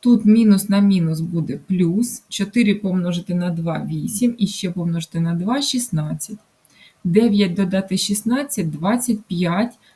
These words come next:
це п'ять у другому степені. По корені.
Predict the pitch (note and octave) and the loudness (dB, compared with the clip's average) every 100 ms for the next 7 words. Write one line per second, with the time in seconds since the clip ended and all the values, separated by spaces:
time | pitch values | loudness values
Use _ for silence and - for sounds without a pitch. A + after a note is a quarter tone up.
0 | _ - G3+ F#3 D#3 F#3 A#3+ B3+ A#3+ F#3+ | _ 0 0 0 -2 0 0 0 2 2
1 | F#3 G3 G3 G3 - - D#3+ - - - | 2 4 4 4 0 -2 -2 -2 -6 -6
2 | - _ _ _ - A#3+ - F3 D#3+ D#3 | -8 _ _ _ -8 -8 -6 -8 -8 -8
3 | D#3 | -10